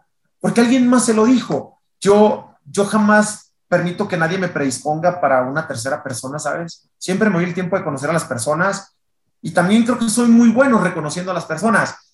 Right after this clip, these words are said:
No necesito, eh, tratar con ellos meses o semanas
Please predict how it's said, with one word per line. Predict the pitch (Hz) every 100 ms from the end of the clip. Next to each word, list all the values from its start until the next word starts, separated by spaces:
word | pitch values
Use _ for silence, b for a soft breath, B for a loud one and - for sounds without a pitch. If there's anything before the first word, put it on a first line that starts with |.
| _ -
No | 175 220
necesito, | 233 202 202 - 220 214 - _ _
eh, | - 160 151 147 - _ _ _ _ _
tratar | - 160 180 185
con | 202 196
ellos | 196 190 160 - _ _ _ _
meses | 156 170 190 233 247 240 -
o | 160
semanas | 170 156 185 208 247 - -